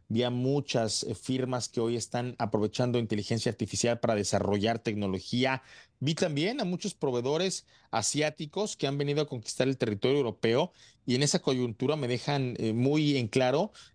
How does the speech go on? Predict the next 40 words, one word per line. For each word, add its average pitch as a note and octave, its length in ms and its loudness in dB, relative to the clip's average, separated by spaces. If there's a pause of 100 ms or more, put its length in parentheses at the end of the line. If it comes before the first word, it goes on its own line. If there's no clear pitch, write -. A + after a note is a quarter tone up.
(120)
que B2 220 2 (100)
en C#3 180 2
México E3+ 400 0
nuestra C#3+ 380 -2
percepción C#3 800 -2
de, B2 200 -2
de A2+ 180 -6
que A#2 120 -4
si A2+ 260 0
una C3 180 2
marca C3 340 0
china C3+ 360 0 (120)
que C3 120 0
viene C3 260 2
a - 20 0
jugar A#2+ 300 0
con A#2 180 -4
precio, D3 480 2 (640)
pues - 360 -4
es, D#3+ 420 0
es D#3+ 380 0
muy, D#3+ 600 2
eh, A#2 200 -2
limitada. C3 1040 0
Vienen G3+ 340 0
con A2+ 220 -4
todo, A#3 340 0
vienen A3 320 -2
con C3 200 -4
lo A#2 120 -2
que D#3 100 -2
haga E3+ 160 0
falta. E3+ 520 -2
El A#2 100 -4
stand E3+ 320 -4
más F3+ 180 -2
grande D#3 320 -2
que A#2+ 140 -6
yo C#3+ 140 0
vi, D#3 260 -2